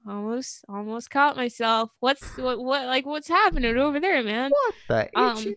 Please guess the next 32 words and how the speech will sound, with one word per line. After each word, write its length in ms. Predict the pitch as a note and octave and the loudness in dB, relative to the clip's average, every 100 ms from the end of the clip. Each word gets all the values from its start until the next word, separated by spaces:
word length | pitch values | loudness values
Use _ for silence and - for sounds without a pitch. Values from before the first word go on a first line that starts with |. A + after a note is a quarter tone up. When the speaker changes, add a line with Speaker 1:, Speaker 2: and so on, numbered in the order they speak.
| - | -2
Speaker 2:
double 240 | G#4+ A4+ | 0 -2
hockey 420 | - - - - | -4 -14 -20 -18
stick? 360 | - - - - | -16 -14 -16 -18
Speaker 1:
hockey 520 | - - A4+ - A3+ | -8 -4 -4 -4 -16
sticks, 440 | G#3+ - A3+ - A#3 | -14 -10 -10 -12 -14
man. 240 | B3 C#4 | -10 -4
I, 140 | A#3+ A#3+ | 0 0
I, 180 | - | 0
we 120 | A#3+ C4 | -2 -4
shouldn't 220 | C#4+ B3+ | -4 -6
be 100 | A#3+ | -2
joking. 400 | A3 G#3 - G#3 | -2 -2 -6 -8
We're 80 | A3 | 0
talking 240 | C4 A#3 | 2 2
about 180 | A3 A3 | -2 -2
this. 180 | A#3+ B3 | -2 -2
I'm 80 | C#4+ | -6
sorry. 400 | C4 A3+ A#3+ A#3+ - - - - | 0 2 2 0 -6 -18 -16 -2
Um, 500 | C4+ E4 C4 A#3 A#3 _ | 2 4 2 -2 -12 _
but 160 | - E4 | 0 2
yeah, 380 | C#4+ B3+ A3+ B3 - | 4 4 2 -2 -4
please 220 | E4 D#4+ | 0 0
just 160 | D4+ C#4 | 0 0
educate 320 | B3+ A#3+ B3 | 0 -2 -4
yourself 320 | A#3 A3+ A#3 | -2 -2 0
on 80 | A3+ | -4
what's 160 | G#3+ | -4
happening 320 | G#3+ G3 G3 G3+ | 0 0 -2 -8
in 80 | |
the 80 | G3 | -6
world, 340 | G3 G3 G3 - | -4 -2 -4 -4
'cause 400 | G#3+ G3+ - | -4 -4 -6